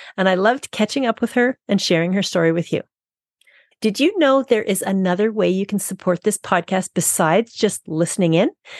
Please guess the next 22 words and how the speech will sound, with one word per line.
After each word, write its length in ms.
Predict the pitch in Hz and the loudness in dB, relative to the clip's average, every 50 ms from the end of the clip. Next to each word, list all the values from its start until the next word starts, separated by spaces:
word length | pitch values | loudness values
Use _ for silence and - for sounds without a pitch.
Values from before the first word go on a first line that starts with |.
| - - - | -20 -8 -2
You 120 | - 240 - | -2 0 0
can 220 | - 339 311 269 | 2 0 2 2
leave 260 | 226 220 226 226 - _ - | 2 2 0 0 -2 _ -2
a 100 | 214 208 | -2 0
review. 480 | 202 214 208 190 - 190 165 - - - _ _ - - - - - | 0 0 -2 0 0 -2 -2 -2 -4 -12 _ _ -20 -20 -20 -16 -6
Simply 400 | - - 220 202 240 220 - - | -2 -2 0 2 2 2 2 2
open 260 | 185 190 - 254 254 | 0 0 0 -2 -4
your 100 | 311 339 | -4 -4
podcast 540 | - - 233 214 208 - - 214 202 - - - | -2 0 0 0 0 -2 -2 -2 -2 -2 -2 0
app, 260 | - 170 185 - - - - | 0 0 0 0 -4 -10 -12
search 440 | - - - 247 302 - - - | -8 -4 -4 -4 -4 -4 -8 -10
for 180 | - - 196 170 | -6 -4 -4 -4
Quilter 520 | - - - - 180 180 - - 233 - | -4 -4 -2 0 0 0 0 -2 -4 -4
on 200 | - 226 240 262 | -2 -4 -4 -4
Fire, 420 | - - - 180 151 151 165 185 190 | -4 0 0 0 2 0 -2 -4 -6
select 540 | - - - 233 220 214 247 262 - - - | -8 -6 -2 -2 0 0 0 -2 -4 -6 -6
the 80 | - 277 | -6 -4
show 400 | - - - 240 220 220 220 - | -4 -2 0 0 2 2 0 0
under 280 | - 180 185 190 208 226 | 0 -2 0 0 -2 -2
shows, 580 | 214 - - - 214 175 156 156 170 185 - - - | -2 -2 0 2 2 2 2 0 -4 -6 -8 -8 -2
not 260 | 190 170 165 185 - | 0 2 2 2 0
episodes, 640 | 254 277 - 302 - - 196 170 175 185 - - | -2 -2 -2 -2 -2 0 0 0 0 -2 -6 -12